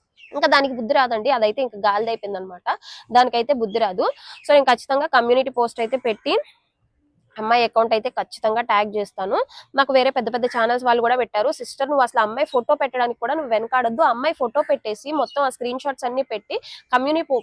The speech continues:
కమ్యూనిటీ పోస్ట్లో ట్యాగ్ చేయు" అనేసి అన్నారు. నేను కొంచెం ఆలోచిస్తున్నా, ఆడపిల్ల కదా, అందులోనూ చిన్నపిల్ల కదా, దాని ఫోటో పెట్టేసి ఎందుకు ఆ పిల్లకి బ్యాడ్ చేయడం అని చెప్పేసి.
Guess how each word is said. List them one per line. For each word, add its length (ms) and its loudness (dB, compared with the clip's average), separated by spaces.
కమ్యూనిటీ 360 0
పోస్ట్లో 420 -2
ట్యాగ్ 420 2
చేయు" 200 2
అనేసి 300 0
అన్నారు. 380 -2
నేను 340 8
కొంచెం 320 2
ఆలోచిస్తున్నా, 760 2
ఆడపిల్ల 400 -2
కదా, 220 0
అందులోనూ 340 -2
చిన్నపిల్ల 480 -4
కదా, 200 -2
దాని 300 -2
ఫోటో 220 -2
పెట్టేసి 440 -2
ఎందుకు 320 -2
ఆ 40 2
పిల్లకి 320 -6
బ్యాడ్ 340 -4
చేయడం 220 -4
అని 140 -6
చెప్పేసి. 460 -8